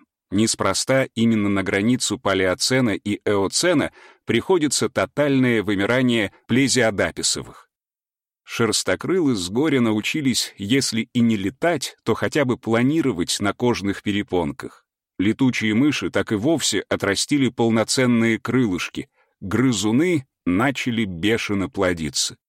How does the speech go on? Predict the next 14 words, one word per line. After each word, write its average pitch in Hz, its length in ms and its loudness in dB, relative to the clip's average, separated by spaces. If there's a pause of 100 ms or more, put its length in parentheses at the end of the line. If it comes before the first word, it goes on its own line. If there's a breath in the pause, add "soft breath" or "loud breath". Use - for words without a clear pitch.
(680)
Приматы 135 520 2
же, 71 240 -8 (140)
потомки 117 520 0
плезиодаписовых, 101 1300 -2
пошли 123 580 -2 (160)
двумя 98 680 -2
путями. 78 580 -6 (760)
Адаписовые, 131 920 2 (100)
адапиформес, 113 880 0 (260 soft breath)
сделали 147 540 2
ставку 131 520 0
на 139 120 2
размеры 98 540 0
тела. 67 380 -8